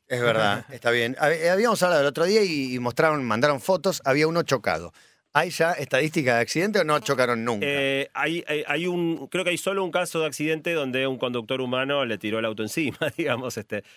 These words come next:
Speaker 2: hay ciertas
Speaker 1: Bueno,
Speaker 2: cosas
Speaker 1: habría
Speaker 2: contra
Speaker 1: que ver el peritaje que dice.
Speaker 2: con-, ni, ni los robots están exentos de un, de un conductor temperamental, ¿no?
Speaker 1: Claro, bueno, habría que ver.
Speaker 2: Eh, hay una charla también que dio un, un señor que se llama Rodney Brooks, que está ahí también puesto en alcor punto to, que, ah, plantea que los robots invadirán nuestras vidas y da un montón de, de ejemplos de esto.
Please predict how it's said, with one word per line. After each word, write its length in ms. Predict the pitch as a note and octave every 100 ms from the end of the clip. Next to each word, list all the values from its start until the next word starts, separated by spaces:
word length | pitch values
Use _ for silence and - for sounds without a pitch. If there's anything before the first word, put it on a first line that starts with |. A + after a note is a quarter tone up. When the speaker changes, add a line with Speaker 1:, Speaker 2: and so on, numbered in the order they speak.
| -
Speaker 2:
hay 100 | C3+
ciertas 320 | D#3+ D3+ C#3+
Speaker 1:
Bueno, 160 | A2 A2
Speaker 2:
cosas 140 | - -
Speaker 1:
habría 160 | D3
Speaker 2:
contra 160 | D#3+ C#3+
Speaker 1:
que 20 | -
ver 80 | D#3+
el 60 | D3
peritaje 520 | C#3+ B2+ D3 C#3 C#3
que 120 | A#2
dice. 400 | C3 C3+ - D#2+
Speaker 2:
con-, 220 | C3+ C3 B2+
ni, 220 | C#3+ F3
ni 160 | E3 F3
los 180 | D#3+
robots 440 | C3+ C#3 C#3 D#3 -
están 300 | A#2+ C#3+ C3
exentos 640 | A2 C3+ C3 B2+ B2+ B2
de 100 | B2+
un, 260 | B2 A#2 A2+
de 80 |
un 140 | A#2+ A2+
conductor 460 | A#2+ A#2 G#2+ B2+
temperamental, 800 | A#2+ A#2+ G#2+ A2 G#2+ G#2+ C3+ G#2
¿no? 220 | G2 C3 D3 _ -
Speaker 1:
Claro, 320 | G#2+ F#2 F2+ _
bueno, 260 | G#2 G2 - _
habría 280 | F#2+ F#2+ F#2
que 80 | F2
ver. 100 | C#3+
Speaker 2:
Eh, 220 | D#3+ D#3+ -
hay 140 | F#3+ A#3+
una 160 | A3
charla 300 | G#3+ A3 G#3
también 320 | F3 F3 F#3+
que 80 | F3+
dio 300 | E3 F3+ F3
un, 200 | D#3+ D3 D3
un 160 | C#3
señor 180 | C3+ D#3+
que 40 | D#3
se 60 |
llama 120 | D3+
Rodney 260 | D3 D#3+ E3+
Brooks, 320 | E3+ A3 -
que 80 | -
está 160 | - D3
ahí 160 | D#3
también 260 | C#3+ C3+ C3+
puesto 220 | D3+ C#3
en 60 | A#2+
alcor 260 | A2 C#3+
punto 260 | C3 B2+ C3
to, 300 | D#3+ E3 E3
que, 240 | - A#2+
ah, 120 | A#2 A#2
plantea 440 | - B2+ B2+ D#3
que 60 | B2
los 140 | A2+
robots 340 | B2+ D3 C#3+
invadirán 540 | B2+ A#2+ A#2+ C3 D#3 D3
nuestras 280 | B2+ B2+ B2
vidas 380 | C#3 C#3 B2+
y 40 | A2
da 100 | A2+
un 60 |
montón 280 | A2+ G#2 A2
de, 220 | G#2+ G2
de 60 | F#2+
ejemplos 340 | G2 G#2 G2 F#2
de 80 |
esto. 260 | E2+ - D#2